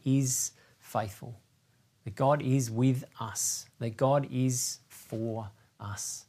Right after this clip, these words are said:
even in the most difficult situations, even when we're feeling overwhelmed, even when we feel like we're drowning, even when we feel like we've hit rock bottom.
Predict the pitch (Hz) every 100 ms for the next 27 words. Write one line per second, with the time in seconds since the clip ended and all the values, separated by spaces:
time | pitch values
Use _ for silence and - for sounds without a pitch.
0 | _ _ _ _ _ _ - 147 160 147
1 | 131 131 127 123 127 131 - - 131 135
2 | 131 123 - - 127 127 104 104 117 104
3 | 101 - - _ - 131 143 151 139 131
4 | 131 123 - 123 120 113 123 113 110 110
5 | 104 117 143 147 135 123 104 - 156 160
6 | 135 117 - 127 127 113 110 120 123 123
7 | 123 123 123 117 107 101 - 143 131 131
8 | 123 120 135 131 127 - 101 117